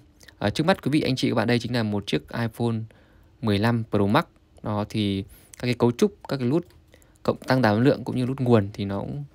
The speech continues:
tương tự như cái dòng iPhone trước. Thì bên, ờ, các bạn chụp thì các bạn ấn cùng đồng thời cái nút nguồn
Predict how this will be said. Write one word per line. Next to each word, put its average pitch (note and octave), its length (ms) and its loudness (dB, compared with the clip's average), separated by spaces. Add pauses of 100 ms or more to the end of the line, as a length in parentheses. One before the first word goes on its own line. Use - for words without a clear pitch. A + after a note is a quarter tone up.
(140)
tương B2 140 2
tự A#2 100 0
như A2+ 120 -2
cái A#2+ 100 -2
dòng G#2+ 100 -4
iPhone A#2 300 -2
trước. G3 200 2 (360)
Thì - 120 -6
bên, A2 260 0
ờ, G#2+ 160 -4
các A#2 120 0
bạn B2 140 2 (360)
chụp - 180 4
thì G#2+ 100 -2
các A2+ 40 0
bạn G#2+ 100 0
ấn G#2+ 180 -6
cùng A2+ 240 -4
đồng G#2 140 -2
thời G#2 180 -4
cái G2 100 -4
nút C#3 140 -4
nguồn A2 260 6